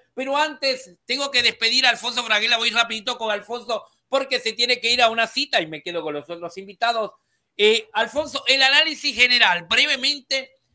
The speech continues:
de la política. Ayer Ricardo Martinelli gana las primarias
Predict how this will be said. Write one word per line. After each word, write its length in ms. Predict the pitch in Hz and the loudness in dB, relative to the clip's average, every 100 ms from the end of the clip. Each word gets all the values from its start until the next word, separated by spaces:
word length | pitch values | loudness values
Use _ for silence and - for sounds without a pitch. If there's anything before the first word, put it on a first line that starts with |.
| _ | _
de 200 | _ 220 | _ 0
la 180 | 220 214 | 2 0
política. 540 | 214 220 269 262 294 247 | -4 -6 -6 -8 0 2
Ayer 520 | 185 196 196 175 156 139 _ _ _ _ | 4 2 0 -2 -4 -10 _ _ _ _
Ricardo 380 | 143 135 175 180 | -8 0 0 0
Martinelli 460 | 185 175 180 185 185 | -4 -8 -12 -14 -10
gana 240 | 180 180 | -10 -8
las 140 | 170 156 | -10 -12
primarias 720 | - 175 190 185 185 180 170 | -14 -12 -10 -8 -6 -8 -10